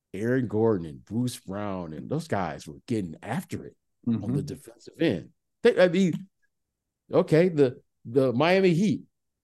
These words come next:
Speaker 1: the, the defensive end. The Golden State Warriors, all the threes, Splash Brothers, they were the best defensive team in the league for a number of years.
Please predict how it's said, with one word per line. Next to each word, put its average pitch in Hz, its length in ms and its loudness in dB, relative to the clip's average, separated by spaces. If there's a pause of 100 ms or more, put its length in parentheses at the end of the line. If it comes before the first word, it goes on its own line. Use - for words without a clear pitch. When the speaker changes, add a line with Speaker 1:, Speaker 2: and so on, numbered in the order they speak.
(100)
Speaker 1:
the, 87 100 -6
the 87 140 -12
defensive 117 480 -2
end. 113 280 2 (680)
The 139 80 4
Golden 202 320 8
State 202 240 6
Warriors, 170 400 6 (480)
all 190 220 4
the 143 120 0
threes, 165 580 0
Splash 180 360 4
Brothers, 123 460 4 (340)
they 262 100 8
were 330 140 8
the 240 100 6
best 190 300 4
defensive 208 380 2
team 214 280 4
in 202 100 6
the 165 60 4
league 226 380 0 (300)
for 160 160 6
a 127 40 4
number 190 300 4
of 151 80 2
years. 226 460 0